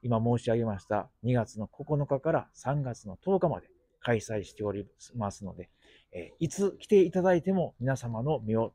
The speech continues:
楽しませることができるのではないかなと思っています。皆様のご来場を心よりお待ち申し上げています。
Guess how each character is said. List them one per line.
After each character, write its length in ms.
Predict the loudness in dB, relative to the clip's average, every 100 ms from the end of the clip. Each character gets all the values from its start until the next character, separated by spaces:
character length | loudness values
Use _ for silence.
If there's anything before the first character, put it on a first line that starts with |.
| -6
楽 160 | -6
し 120 | -6 -8
ま 100 | -8
せ 120 | -8
る 100 | -8
こ 140 | -12
と 100 | -10
が 160 | -10 -12 _ _ _ _
で 100 | -6
き 120 | 2
る 100 | 4
の 100 | 4
で 100 | 4
は 100 | 4
な 120 | 2 -2
い 60 |
か 100 | -2
な 120 | -4
と 80 | -4
思 200 | -6 -6
っ 20 |
て 80 | -6
い 20 |
ま 120 | -10 -10
す。 180 | -18 _ _ _
皆 140 | -6
様 220 | -2 -2
の 120 | -2 4
ご 120 | 6
来 200 | 6 4
場 160 | 2
を 60 | 0
心 380 | -2 4 6 6
よ 100 | 4
り 180 | -2 -6
お 60 | -2
待 180 | -2 -2
ち 180 | -12 -6
申 120 | -6
し 60 | -6
上 100 | -10
げ 80 | -10
て 80 |
い 20 | -18
ま 100 | -20
す。 180 | -20